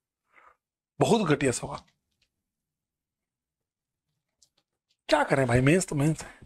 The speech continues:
टू मिथाइल प्रोपाइल ब्रोमाइड, अब नाम ही गलत देते हैं साले। टू मिथाइल प्रोपाइल ब्रोमाइड क्या होता है बे? टू मिथाइल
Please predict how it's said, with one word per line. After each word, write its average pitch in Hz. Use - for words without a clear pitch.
टू 254
मिथाइल 247
प्रोपाइल 190
ब्रोमाइड, 160
अब 165
नाम 190
ही 190
गलत 143
देते 143
हैं 147
साले। 143
टू 320
मिथाइल 277
प्रोपाइल 262
ब्रोमाइड 202
क्या -
होता 127
है 131
बे? 139
टू 185
मिथाइल 160